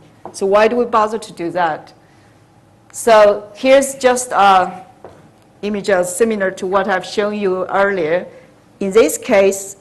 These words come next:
it's a sperm head from bull, and you can see the contrast between the biologic samples,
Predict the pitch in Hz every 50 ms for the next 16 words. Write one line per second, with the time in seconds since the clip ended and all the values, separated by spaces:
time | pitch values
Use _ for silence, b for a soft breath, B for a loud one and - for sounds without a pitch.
0 | - - 190 196 190 190 190 - - 214 190 180 175 175 - - - - 220 220
1 | 220 208 185 185 160 190 151 147 139 135 - - - - _ _ - 175 165 165
2 | 170 170 160 170 170 175 185 220 277 294 285 - b b b b b b b b
3 | b b b b - 185 185 180 180 180 180 175 - - 180 185 185 - 196 185
4 | - - 233 220 220 185 185 190 180 180 180 - - 202 190 202 196 - - 165
5 | 156 160 - - - - - - 196 - - 240 247 254 247 202 202 185 - 180
6 | 156 156 151 156 160 - - - - 190 175 160 160 156 175 165 160 147 156 -
7 | -